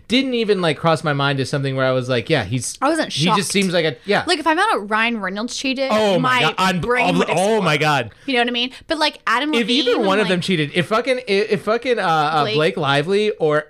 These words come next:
Speaker 1: Ryan Reynolds came out and said they cheated, I would,
Speaker 2: I would be devastated.
Speaker 1: uh, yeah.
Speaker 2: <laughs>
Speaker 1: Like, even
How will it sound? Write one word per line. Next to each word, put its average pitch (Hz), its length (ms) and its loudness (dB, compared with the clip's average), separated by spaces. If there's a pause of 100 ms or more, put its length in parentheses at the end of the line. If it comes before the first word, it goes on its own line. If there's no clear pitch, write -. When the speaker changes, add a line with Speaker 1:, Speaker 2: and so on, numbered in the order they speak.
Speaker 1:
Ryan 147 360 0
Reynolds 147 240 -2
came 156 180 -2
out 143 100 0
and 139 100 -6
said 139 140 -4
they 127 100 -2
cheated, 127 600 -2
I 143 140 4
would, 151 300 2 (1040)
Speaker 2:
I 269 80 0
would 294 100 2
be 311 80 0
devastated. 247 680 -2
Speaker 1:
uh, 277 240 2
yeah. 240 320 2 (160)
Speaker 2:
<laughs> - 40 -2
Speaker 1:
Like, 311 200 0
even 311 260 2